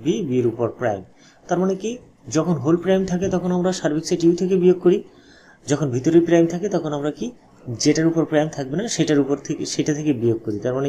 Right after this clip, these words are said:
কি হবে? Number of A minus number of A intersection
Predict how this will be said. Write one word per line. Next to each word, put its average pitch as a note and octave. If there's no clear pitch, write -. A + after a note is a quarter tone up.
কি D3+
হবে? E3
Number A#2
of A3
A A#2+
minus A#2
number A2
of G#3
A -
intersection B2+